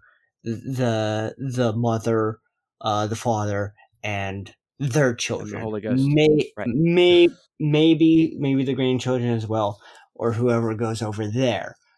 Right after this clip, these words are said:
Speaker 1: But if they already, you know, have a tradition of,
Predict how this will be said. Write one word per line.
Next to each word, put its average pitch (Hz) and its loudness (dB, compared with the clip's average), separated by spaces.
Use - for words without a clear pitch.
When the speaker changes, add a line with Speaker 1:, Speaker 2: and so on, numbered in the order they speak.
Speaker 1:
But 107 -6
if 117 -8
they 127 0
already, 131 2
you 127 -2
know, 107 -2
have 127 -2
a 117 -4
tradition 113 -2
of, 104 -8